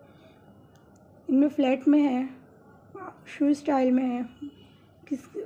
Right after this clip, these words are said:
bow style में है, किसी में zari का work किया हुआ है, किसी में pearls के work के साथ है, कुछ transparent है।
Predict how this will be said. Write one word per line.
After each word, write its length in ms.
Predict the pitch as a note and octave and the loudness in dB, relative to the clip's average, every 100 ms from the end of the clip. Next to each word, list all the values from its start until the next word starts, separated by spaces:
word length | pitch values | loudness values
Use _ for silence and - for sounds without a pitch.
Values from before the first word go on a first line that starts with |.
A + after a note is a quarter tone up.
| F4 D4+ A#3 A3+ | -12 -8 -4 2
bow 180 | C4+ C#4+ | 2 2
style 360 | - B3 B3 | -2 -4 0
में 120 | B3 | 0
है, 240 | B3+ A#3+ C4+ - - _ _ - | 0 -4 -10 -12 -20 _ _ -12
किसी 200 | C#4 D4 | -2 4
में 160 | C#4+ C4 | 4 6
zari 240 | B3 C4 | 4 4
का 100 | D4 | 2
work 280 | D4+ C#4 C4+ - | 2 0 -2 0
किया 160 | D4 | 2
हुआ 220 | C4 C4 | 4 2
है, 100 | C4 | 0
किसी 300 | C4 C4+ C#4+ | -6 -6 0
में 140 | C#4 C#4 - | 2 2 0
pearls 280 | C4 C4+ | -2 -2
के 140 | - C#4+ | -2 0
work 240 | B3 A#3 D4 | 0 -4 -4
के 80 | |
साथ 220 | C4+ B3 A#3 | -4 -4 -4
है, 200 | C4+ C4 - - _ _ _ _ | -8 -10 -12 -20 _ _ _ _
कुछ 200 | D4+ - - | -8 -8 -6
transparent 760 | C#4+ B3+ B3+ - B3+ B3+ D4+ C#4+ | -2 0 -2 -4 -2 0 0 0
है। 140 | C4 | -4